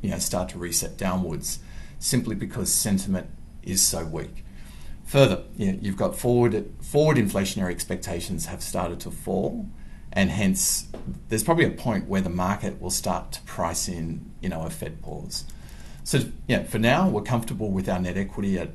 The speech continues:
at mid to high seventies in the, in the Antipodes Global Fund, having closed out parts of our short book and tail risk hedges, which performed well in the recent, uh, dislocation.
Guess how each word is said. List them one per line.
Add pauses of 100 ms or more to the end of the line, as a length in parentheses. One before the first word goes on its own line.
(120)
at
mid
to
high
seventies
in
the,
in
the
Antipodes
Global
Fund, (500)
having
closed
out
parts
of
our
short
book (360)
and
tail
risk
hedges,
which
performed
well
in
the
recent, (200)
uh,
dislocation.